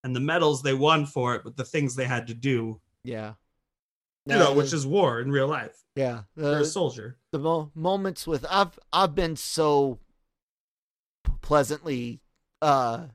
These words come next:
Speaker 2: s-, surprised at the handling of Bucky and, and Walker. Like I said, uh, I kn-, um,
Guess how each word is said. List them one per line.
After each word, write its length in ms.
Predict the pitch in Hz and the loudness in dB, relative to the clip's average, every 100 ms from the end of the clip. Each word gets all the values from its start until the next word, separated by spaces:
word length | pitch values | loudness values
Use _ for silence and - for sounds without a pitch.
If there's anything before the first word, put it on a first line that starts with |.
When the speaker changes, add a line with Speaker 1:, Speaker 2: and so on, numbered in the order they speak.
| _ | _
Speaker 2:
s-, 160 | - - | -20 -16
surprised 760 | - 147 139 139 135 127 113 - | -8 -2 4 6 8 4 0 -2
at 260 | 139 135 | -2 0
the 100 | 131 | -2
handling 500 | 120 135 139 127 123 | -2 -2 -2 -4 -4
of 160 | 117 117 | -4 -2
Bucky 560 | 131 127 135 127 123 90 | 0 0 -4 -6 -6 -6
and, 360 | 123 123 123 - | -6 -6 -8 -8
and 280 | 123 135 127 | -4 -4 -2
Walker. 440 | 117 113 - 120 123 | 0 0 -2 -8 -4
Like 180 | 131 135 | -2 0
I 100 | 131 | -2
said, 380 | - 139 131 - - _ _ _ _ _ _ | 0 2 2 -2 -18 _ _ _ _ _ _
uh, 240 | 139 123 95 | -4 -2 -4
I 220 | - 170 | 0 2
kn-, 160 | 170 165 - - | 4 0 -6 0
um, 600 | 156 143 120 104 98 | 2 4 2 -2 -8